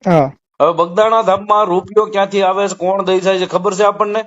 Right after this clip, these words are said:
Speaker 1: હા, બધા દા-, જાહેર દાન જ આવે છે. અને હવે તો નામ લેવાય છે, પેલા નામ ન લેવાતું.
Speaker 2: પણ અત્યારે તમને ખબર છે કે ન્યા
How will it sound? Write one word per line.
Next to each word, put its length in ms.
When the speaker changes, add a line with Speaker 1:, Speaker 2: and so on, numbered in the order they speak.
Speaker 1:
હા, 200
બધા 280
દા-, 300
જાહેર 340
દાન 280
જ 40
આવે 240
છે. 160
અને 180
હવે 180
તો 120
નામ 300
લેવાય 420
છે, 120
પેલા 260
નામ 220
ન 180
લેવાતું. 440
Speaker 2:
પણ 260
અત્યારે 460
તમને 340
ખબર 300
છે 100
કે 100
ન્યા 320